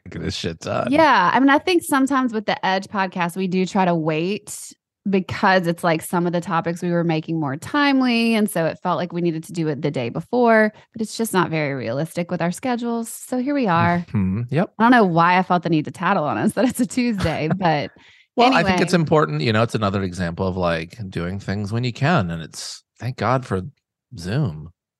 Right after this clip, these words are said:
Speaker 1: you know, not a sponsor, but, like,
Speaker 2: <laughs>
Speaker 1: prior to this, like, we would have had to have gotten in a room together, you know?
Speaker 2: I
Speaker 1: It's wild.
Speaker 2: know.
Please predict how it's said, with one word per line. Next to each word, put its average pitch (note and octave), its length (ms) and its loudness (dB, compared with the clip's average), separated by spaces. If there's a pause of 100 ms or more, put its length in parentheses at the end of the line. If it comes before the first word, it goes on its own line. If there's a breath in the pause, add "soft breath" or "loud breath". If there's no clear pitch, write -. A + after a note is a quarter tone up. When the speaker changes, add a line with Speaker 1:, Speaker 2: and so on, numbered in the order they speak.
(480)
Speaker 1:
you G#2+ 140 -8
know, F#2 140 -4
not G2 340 0
a F2+ 40 -2
sponsor, F2+ 600 -4
but, F#2+ 320 0
like, F2 360 0
Speaker 2:
<laughs> C4+ 60 2 (1120 loud breath)
Speaker 1:
prior F3+ 280 4
to F#3 80 4
this, B2 300 2
like, B2 120 2
we C3 140 4
would C3 140 6
have A#2+ 80 2
had C3 220 2
to C3 100 6
have A#2 240 2
gotten B2 320 0
in A#2+ 80 -2
a A#2 100 4
room B2+ 260 4
together, E2 540 -4
you E2+ 140 -2
know? F#2+ 240 2
Speaker 2:
I - 20 4
Speaker 1:
It's F3+ 100 0
wild. D3+ 480 4
Speaker 2:
know. D#3+ 120 -2